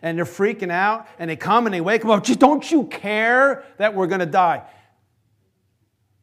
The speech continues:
You know, Jesus is so gracious. He doesn't say,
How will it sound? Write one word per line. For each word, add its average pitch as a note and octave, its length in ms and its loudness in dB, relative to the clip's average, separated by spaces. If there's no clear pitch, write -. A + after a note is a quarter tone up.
You - 100 -8
know, G3+ 320 0
Jesus A3+ 600 -4
is E3+ 100 -10
so F3 320 -4
gracious. C3+ 800 -14
He F3+ 140 -6
doesn't B3 320 -4
say, F#3 520 -6